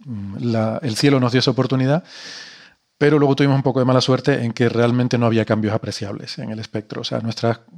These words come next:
conclusiones son un poco frustrantes porque, es decir, eh, realmente el espectro cuan-, de la estrella normal y de la estrella, eh, con ese pequeño oscurecimiento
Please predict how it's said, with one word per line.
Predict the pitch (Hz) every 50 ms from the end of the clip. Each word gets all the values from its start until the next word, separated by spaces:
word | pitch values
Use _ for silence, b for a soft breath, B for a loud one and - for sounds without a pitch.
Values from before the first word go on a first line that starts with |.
| 180 - _ _ _ _
conclusiones | - 120 120 - 120 113 - 139 127 123 131 135 135
son | - 143 135
un | 131 123
poco | 135 127 - 131 131
frustrantes | 127 - 131 127 - 143 139 135 135 147 139
porque, | - 123 107 - 120
es | 104
decir, | 120 110 - 120 117 110 113 B B B B B B B B B B B B B -
eh, | - - - - -
realmente | 143 131 123 127 127 131 139 135 131 135
el |
espectro | 135 - - 139 131 - - 147 135 131 127 - - _ - - - _ _ _ 110 - 160 - - _
cuan-, | - 123 117 113 117 113 120 117
de | 120 123
la | 120
estrella | - 135 135 143 143
normal | 143 135 127 127 113 110 113
y | 110
de | 110
la | 113
estrella, | 110 - 120 123 123 131 127 127 123 123 - _ _ _ _ _ -
eh, | 135 117 107 -
con | - 127 123
ese | 127 - 147 139
pequeño | - 151 - 147 135 135
oscurecimiento | 131 - 143 127 123 - 143 131 135 139 143 139 160 185